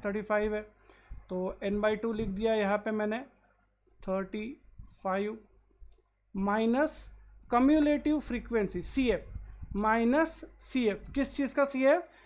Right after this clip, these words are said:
सी F of the class preceding the median class। मतलब median class के पहले की जो class होगी उसका सी एफ़।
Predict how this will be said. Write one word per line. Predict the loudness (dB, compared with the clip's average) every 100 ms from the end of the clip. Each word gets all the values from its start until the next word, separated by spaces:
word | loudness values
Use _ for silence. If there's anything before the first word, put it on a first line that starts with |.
| _
सी | -4 2 6
F | 6 6
of | 4 2
the | -2 0
class | 2 4 2 -2
preceding | -6 -4 0 2 4 4 4
the | 6
median | 6 4 2 0
class। | -8 -12 _ -20 -14 -2
मतलब | -2 2 4 4
median | 4 4 6 6 6
class | 4 4 2 2
के | 0 2
पहले | 2 4 4 2 2
की | 2 2
जो | 2 2
class | 2 4 4 2
होगी | 2 2
उसका | 0 -4 -10 -10 -2 0 0
सी | 2 2 4
एफ़। | 0